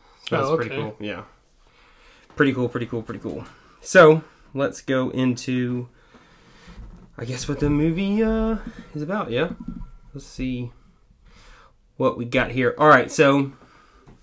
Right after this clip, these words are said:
Speaker 1: you start off in nineteen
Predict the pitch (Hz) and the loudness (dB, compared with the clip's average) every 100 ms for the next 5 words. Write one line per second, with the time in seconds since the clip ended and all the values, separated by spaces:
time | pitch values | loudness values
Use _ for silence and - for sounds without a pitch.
0 | _ _ _ _ _ _ _ - - 131 | _ _ _ _ _ _ _ -20 -10 -4
1 | - 156 151 143 143 - - 117 120 120 | 6 8 10 8 6 -4 -8 -2 0 2
2 | 123 120 123 _ _ - - - - - | 0 0 -6 _ _ -20 -20 -20 -20 -20
3 | _ - 127 131 131 131 131 127 | _ -2 2 2 4 4 4 2